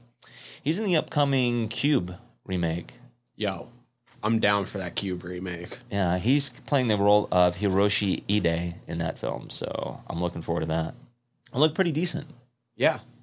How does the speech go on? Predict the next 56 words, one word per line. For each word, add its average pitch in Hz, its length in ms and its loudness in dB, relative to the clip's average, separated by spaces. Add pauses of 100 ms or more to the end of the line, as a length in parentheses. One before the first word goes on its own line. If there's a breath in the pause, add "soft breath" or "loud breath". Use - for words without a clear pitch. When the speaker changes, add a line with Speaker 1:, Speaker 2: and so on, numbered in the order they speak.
(220)
Speaker 1:
So 92 160 -2
I'm 90 120 0
not 101 120 4
Speaker 2:
Um, 107 80 4
Speaker 1:
complaining. 101 420 2
Speaker 2:
it 113 80 2
looks - 480 2
extremely 127 760 2
faithful 110 680 -2 (440 soft breath)
I'm 104 120 0
curious 113 680 0 (180)
how 123 220 4
faithful 113 640 2
Speaker 1:
I 92 100 0
Speaker 2:
and 104 60 4
Speaker 1:
know. 110 180 4 (120)
Speaker 2:
what 107 240 2
it 104 120 0
is 107 60 6
Speaker 1:
What 135 140 8
the 117 60 4
Speaker 2:
that - 60 4
they're 104 80 4
gonna 117 140 10
Speaker 1:
departure 95 260 6
Speaker 2:
ch-, - 20 4
Speaker 1:
is. 85 60 2
Speaker 2:
yeah, 101 160 2
what 107 200 0
the 117 60 -2
departures 95 500 -4
are 90 40 -10
gonna 85 160 -12
be. - 200 -12 (800 loud breath)
Speaker 1:
I - 40 2
mean, 95 220 2 (120)
it's 113 120 -2
got 107 140 6
me 101 100 4
intrigued. 85 380 2 (180)
Speaker 2:
Mm-hmm. 110 240 -4 (240)
Speaker 1:
All 85 60 -2
right. 85 180 -4 (720 loud breath)
Speaker 2:
It's 110 140 -12
coming 214 240 -2
Speaker 1:
Uh, - 40 0
I - 180 0
think 214 160 2
Speaker 2:
soon. 320 60 0
Speaker 1:
it's, - 540 0
yeah, 170 140 2
it 175 60 2
should 185 120 -6
be 185 100 -4
pretty 175 240 -4
soon. 165 400 -2